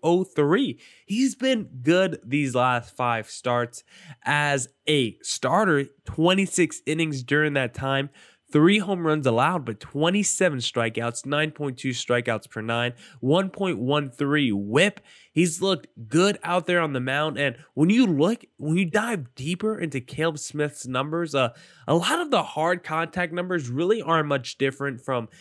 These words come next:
his career numbers. His hard hit percentage right there aligned with what he normally does. The barrel percentage right there in line with his career numbers. But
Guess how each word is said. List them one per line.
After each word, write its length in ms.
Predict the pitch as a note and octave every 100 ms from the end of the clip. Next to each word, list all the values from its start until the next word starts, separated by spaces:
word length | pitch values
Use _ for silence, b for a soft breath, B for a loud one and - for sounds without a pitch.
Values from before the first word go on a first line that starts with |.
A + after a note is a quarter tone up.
| b
his 240 | F#3 F#3
career 540 | - D#3 A#2 B2 D3 D3+
numbers. 400 | D3 C#3+ D3 -
His 180 | D3+ B2+
hard 320 | - D3+ C#3+
hit 220 | D3 D3
percentage 580 | C#3+ C3+ D3 C#3 C3+ A#2+
right 300 | A#2+ B2+ B2
there 140 | C3
aligned 380 | A2+ A#2+ B2 A#2+
with 120 | A2
what 220 | F#2+ B2+
he 60 | A2+
normally 540 | A2+ A#2+ C3+ B2+ B2+
does. 320 | B2 A#2+ A#2 - B B -
The 100 | C3
barrel 360 | A#2+ C#3 C#3+
percentage 600 | C#3+ C3+ - C3+ C3 A2+
right 260 | A2+ B2+ B2
there 160 | B2+
in 60 | A#2+
line 240 | A2+ A#2+
with 140 | A#2 A2
his 160 | A2
career 320 | - A#2 A#2+ A#2
numbers. 360 | A2 A2+ A#2
But 220 | G#2+ A2+